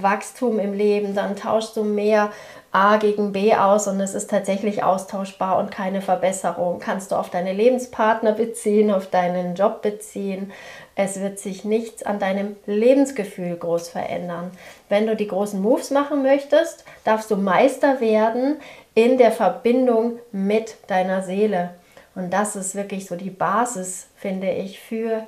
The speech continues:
jegliches persönliches Wachstum. Vielleicht spürt ihr das schon, ja, dass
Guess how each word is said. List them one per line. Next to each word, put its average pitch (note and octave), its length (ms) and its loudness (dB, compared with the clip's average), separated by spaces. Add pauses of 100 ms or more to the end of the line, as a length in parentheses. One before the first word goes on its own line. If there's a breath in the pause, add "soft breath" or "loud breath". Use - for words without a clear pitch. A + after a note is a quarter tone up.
jegliches G#3 640 0
persönliches F3+ 880 -8 (480 loud breath)
Wachstum. F3+ 800 -4 (2750 soft breath)
Vielleicht B3+ 400 6
spürt G#3 440 -2
ihr G#3 100 0
das F3 280 -6
schon, F#3 380 -8
ja, G#3 240 -2
dass A#3+ 320 -2